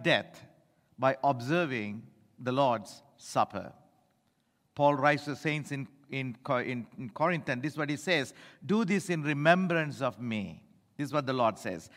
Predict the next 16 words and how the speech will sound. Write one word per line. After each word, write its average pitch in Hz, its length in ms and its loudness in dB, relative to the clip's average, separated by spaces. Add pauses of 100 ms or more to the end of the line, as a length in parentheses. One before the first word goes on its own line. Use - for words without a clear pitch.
(220)
"For 147 160 -2
whenever 185 360 2
you 175 280 0
eat 180 340 -2
this 151 180 -4
bread 156 360 0
and 143 180 -4
drink 160 260 -4
this 151 200 -6
cup, 127 360 0
you 143 120 -4
proclaim 156 680 -4
the 139 80 -4
Lord's 135 380 -4
death 110 320 -2 (580)
until 123 640 0